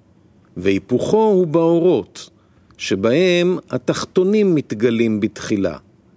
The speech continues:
שמתחילה נגלה הנפש, ואחר כך הרוח, ולבסוף היחידה. וכן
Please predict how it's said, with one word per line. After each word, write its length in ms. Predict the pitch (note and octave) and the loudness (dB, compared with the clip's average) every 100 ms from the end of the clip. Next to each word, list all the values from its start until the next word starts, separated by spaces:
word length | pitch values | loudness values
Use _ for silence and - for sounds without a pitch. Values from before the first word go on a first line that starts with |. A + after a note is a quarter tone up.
| _ _ _ _ _ | _ _ _ _ _
שמתחילה 840 | - C#3 D3 - - D#3+ D#3+ D3+ | -2 0 0 -2 0 2 2 2
נגלה 800 | C3 C3 A#2+ B2+ C3 B2 A2 F#2+ E2 | 2 0 0 0 2 2 0 -4 -8
הנפש, 920 | E2+ F2 G#2 A2+ - F#3 G#3 - - - _ G#2+ | -8 -2 -2 -2 -2 -2 -2 -8 -12 -16 _ -4
ואחר 380 | G#2 - B2+ | -4 0 -2
כך 300 | A#2 G2+ - | -2 -8 -6
הרוח, 760 | G2+ E2 E2+ G2 D#3+ G#3 - - _ _ _ _ - | -6 -4 -4 -4 -4 -8 -14 -20 _ _ _ _ -4
ולבסוף 840 | A#2 A#2+ D3+ - A3 G#3 - - - | -2 0 0 2 0 -2 -6 -18 -2
היחידה. 560 | D#3 D#3 - D3+ A#2+ G#2+ - _ _ _ _ _ _ _ _ _ _ _ _ _ - | 0 0 0 0 0 -2 -10 _ _ _ _ _ _ _ _ _ _ _ _ _ -4
וכן 520 | A2+ - D#3+ G3 | -2 0 0 2